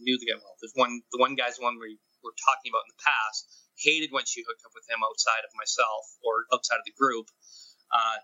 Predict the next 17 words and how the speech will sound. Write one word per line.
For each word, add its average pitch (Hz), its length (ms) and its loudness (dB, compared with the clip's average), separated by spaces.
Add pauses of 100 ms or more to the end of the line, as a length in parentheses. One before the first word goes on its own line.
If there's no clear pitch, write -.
(120)
two 147 140 2
other 127 100 0
guys 120 240 0
she, 117 260 -10
she - 300 -4 (200)
hooked 127 200 -2
up 117 160 0
with, 120 160 -2 (680)
I 120 140 4
knew 131 220 2
them 139 180 -2
both, 131 400 0
I 117 60 -2
met 120 320 0
them, 123 180 0
um, 120 840 -4 (260)
wasn't 139 440 0